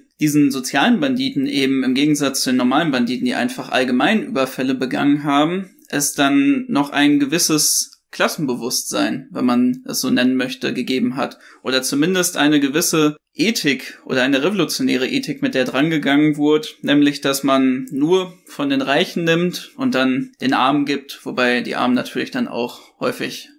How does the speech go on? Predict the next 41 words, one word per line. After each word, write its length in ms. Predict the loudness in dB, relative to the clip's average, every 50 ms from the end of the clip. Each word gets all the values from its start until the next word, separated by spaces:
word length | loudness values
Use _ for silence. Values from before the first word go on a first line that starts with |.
| _
man 240 | -8 -2 0 0 0
selber 360 | 0 0 0 0 0 0 -2
sein 300 | -2 -2 -2 -2 -2 -4
kann. 360 | -4 -6 -8 -10 -10 -10 -12 _ _ _ _
Warum 260 | -4 -2 0 0 2 2
das 200 | 2 0 0 0
Ganze 640 | 0 0 0 0 0 0 2 2 2 2 2 -2
für 180 | -6 -6 -4 -2
uns 320 | 0 2 0 0 0 -2
so 100 | -2 -2
spannend 360 | -4 -2 -2 0 0 0 0 -2
ist, 160 | -4 -4 -4
ist 400 | -4 -2 -2 -4 -4 -6 -12 _ _ _ _ _ _
zum 180 | -6 -4 -2 0
einen 220 | 2 2 2 2
natürlich, 840 | 2 2 0 0 0 0 2 2 2 2 0 -2 -4 -8 -12 -16 _ _ _ _ -12
weil 300 | -6 -2 0 0 2 2
wir 200 | 2 2 2 2
einfach 460 | 0 0 0 0 -2 -4 -4 -4 -8
dem 380 | -4 0 2 2 2 2 0 0
in 120 | 0 0
unserer 220 | 0 0 0 -2
Kriminalitätsfolge 840 | -2 -2 -4 -4 -4 -2 -2 -4 -4 -4 -4 -4 -2 0 0 2 2
nicht 220 | 2 2 0 0 -2
so 120 | -2 -4
viel 200 | -2 -2 -2 0
Aufmerksamkeit 720 | 0 0 0 0 0 0 0 0 -2 -2 -2 -2 -4 -4
gewidmet 500 | -4 -4 -4 -4 -4 -4 -4 -4 -4 -4
haben. 480 | -4 -2 0 2 2 2 0 -2 -4 -8 -8
Zum 160 | -6 -4 -2
anderen, 560 | 0 2 2 2 4 4 2 2 0 0 -2
weil 260 | -2 0 0 0 -2 -2
ich 120 | -4 -4
mich 140 | -4 -2 -2
jetzt 160 | -4 -4 -4
ein 160 | -2 -2 -2
wenig 340 | 0 0 0 0 -2 -4 -4
einfach 340 | -4 -4 -4 -4 -6 -10 -8
damit 580 | -4 -2 0 0 0 -2 -4 -10 -12 -14 -20 _ _
beschäftigt 560 | -6 -4 -2 0 0 -2 -2 -4 -6 -4 -2
habe 160 | -4 -4 -4